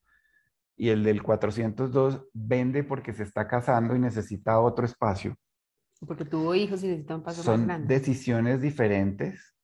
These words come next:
Speaker 1: y eso afecta obviamente el precio del inmueble, eso va a afectar el tiempo en que la persona tiene que tomar una decisión, eh, y eso afecta finalmente el mercado. Entonces,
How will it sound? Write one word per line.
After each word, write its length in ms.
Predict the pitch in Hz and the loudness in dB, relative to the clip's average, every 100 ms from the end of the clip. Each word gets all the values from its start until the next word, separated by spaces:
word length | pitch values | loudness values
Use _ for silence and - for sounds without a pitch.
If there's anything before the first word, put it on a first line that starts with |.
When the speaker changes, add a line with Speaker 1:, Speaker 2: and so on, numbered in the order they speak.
| _ | _
Speaker 1:
y 140 | 127 113 | 2 4
eso 240 | 117 143 | 4 0
afecta 560 | 143 - 160 139 - 143 | -2 -4 -2 -2 0 2
obviamente 520 | 143 139 135 135 139 | 2 0 -2 -2 -2
el 200 | 110 - | -4 -2
precio 400 | 113 113 107 123 | -2 -2 -2 -2
del 160 | 120 | 0
inmueble, 480 | 101 98 101 98 127 | -2 -2 -2 -4 -4
eso 180 | 110 113 | -4 0
va 80 | 117 | 0
a 40 | |
afectar 440 | 113 123 - 123 113 | 0 -6 -4 -2 0
el 220 | 110 - | -4 -4
tiempo 400 | 139 151 143 147 | -2 0 -2 -4
en 80 | 143 | -4
que 100 | 131 | -4
la 160 | 107 | -4
persona 400 | 101 95 101 107 | -6 -6 -6 -4
tiene 160 | 110 107 | -4 -6
que 80 | 101 | -4
tomar 320 | 110 107 101 | -2 -2 -2
una 160 | 104 | -4
decisión, 560 | 107 101 95 92 90 98 _ _ - - _ - | -4 -8 -12 -8 -6 -8 _ _ -20 -20 _ -6
eh, 140 | 82 | -4
y 120 | - 110 | 0 0
eso 140 | 113 | 0
afecta 320 | 127 135 147 | 0 0 0
finalmente 560 | 139 127 101 104 110 117 | 0 2 2 0 -2 -2
el 80 | 123 | -2
mercado. 680 | 117 90 - 147 85 - - _ _ - | -2 -4 0 2 2 -2 -14 _ _ -10
Entonces, 640 | 107 107 117 131 143 147 | -6 -2 -2 0 -2 -6